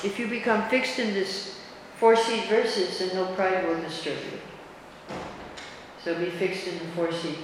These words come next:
verses of Srimad Bhagavatam. So the last part, Chatushloki expanded, how the Lord Hari is fulfilling desires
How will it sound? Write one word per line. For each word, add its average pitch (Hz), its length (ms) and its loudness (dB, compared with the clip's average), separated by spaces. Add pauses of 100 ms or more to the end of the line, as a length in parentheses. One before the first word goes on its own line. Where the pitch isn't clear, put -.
verses - 380 -10
of 151 80 -8
Srimad 165 460 -8
Bhagavatam. 143 540 -12 (1700)
So 185 320 0
the 175 80 0
last 190 420 4
part, 208 360 4
Chatushloki 185 760 0
expanded, 196 760 0 (1300)
how 170 300 2
the 165 60 0
Lord 190 440 6 (1000)
Hari 180 300 6
is 180 120 4
fulfilling 190 640 0 (300)
desires 190 580 6